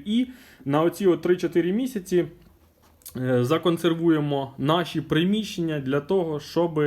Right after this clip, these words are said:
знову ж таки, все почати з чистого листа. Е, до речі,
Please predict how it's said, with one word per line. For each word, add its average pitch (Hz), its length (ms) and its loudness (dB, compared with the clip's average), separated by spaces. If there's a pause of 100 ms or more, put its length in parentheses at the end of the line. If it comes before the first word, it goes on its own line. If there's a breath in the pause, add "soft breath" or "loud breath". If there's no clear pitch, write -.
(440 loud breath)
знову 151 280 0
ж 151 60 -10
таки, 139 200 -6
все 196 420 0 (200)
почати 156 680 0 (180)
з 120 180 -14
чистого 139 720 -2
листа. 131 480 -2 (400 loud breath)
Е, 131 280 0
до 160 120 4
речі, 160 640 0